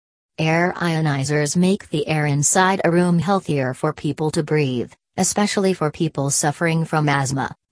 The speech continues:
allergies, and other respiratory ailments.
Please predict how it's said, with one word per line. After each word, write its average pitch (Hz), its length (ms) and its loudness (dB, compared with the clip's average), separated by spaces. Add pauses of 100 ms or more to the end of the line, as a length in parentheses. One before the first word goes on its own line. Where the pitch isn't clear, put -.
allergies, 156 760 0
and 160 180 -2
other 156 260 2
respiratory 160 960 0
ailments. 147 680 -2